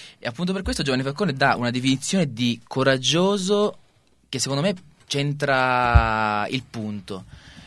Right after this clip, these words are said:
più di ogni dizionario che abbiamo consultato, perché dice che l'importante non è stabilire se uno ha paura o meno, è saper convivere con la propria paura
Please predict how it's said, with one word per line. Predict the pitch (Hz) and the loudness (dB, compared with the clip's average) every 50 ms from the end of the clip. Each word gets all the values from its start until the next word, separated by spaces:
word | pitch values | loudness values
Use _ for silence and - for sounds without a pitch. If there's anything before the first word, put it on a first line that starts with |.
| - - - | -20 -18 -6
più | - 165 190 | -2 -2 0
di | 175 156 151 | 2 4 4
ogni | 147 151 151 147 | 4 4 4 2
dizionario | 139 135 139 - 147 135 139 135 131 123 | 0 -2 -2 -2 -2 0 2 0 0 0
che | 117 - 117 117 113 113 | -2 -2 -2 -2 0 0
abbiamo | 113 113 127 127 120 | -2 -2 -2 -4 -4
consultato, | 110 120 123 120 117 123 120 113 - - 110 95 95 92 - 98 95 90 - | -4 -4 -6 -6 -6 -6 -8 -8 -8 -8 -8 -8 -8 -8 -12 -14 -14 -14 -12
perché | - 117 - 139 | -12 -8 -8 -6
dice | 143 143 135 - 123 113 | -4 -2 -2 -2 -2 -4
che | - 113 110 104 - | -4 -4 -6 -4 -4
l'importante | - 123 131 127 - 143 143 - - 175 196 220 208 190 | -2 -2 -2 2 2 2 0 2 2 2 2 4 4 2
non | 151 135 139 | 2 4 4
è | 156 | 2
stabilire | 156 - - 131 120 110 113 110 113 113 113 104 | 2 0 -2 -4 -2 -2 -2 -4 -2 -2 -4 -4
se | - - - 120 110 107 - | -4 -4 -4 -4 -4 -4 -4
uno | - 131 127 127 123 120 107 | -2 -2 0 0 0 0 -2
ha | - 120 120 - | -2 -4 -6 -4
paura | - 131 117 117 120 117 117 110 | -4 -4 -2 -2 0 -2 -2 -4
o | - - 117 113 | -4 -4 -2 -2
meno, | 110 104 101 95 95 98 98 92 90 - - - - - - - - - | -2 -4 -4 -6 -8 -8 -8 -10 -12 -14 -20 -20 -20 -20 -20 -20 -20 -12
è | - - 113 | -8 -6 0
saper | - - 135 127 - 156 143 | 2 2 2 4 4 2 2
convivere | 147 - 127 120 120 120 117 139 160 170 170 170 156 151 | 0 -2 -2 -2 -2 -2 -2 -2 -2 0 0 0 0 0
con | - - 127 | -2 -4 -2
la | 117 110 | -2 -2
propria | 139 135 131 120 | 0 -2 -2 -2
paura | - 117 117 131 151 175 180 185 190 196 | -2 -2 -2 -2 0 0 0 0 0 -2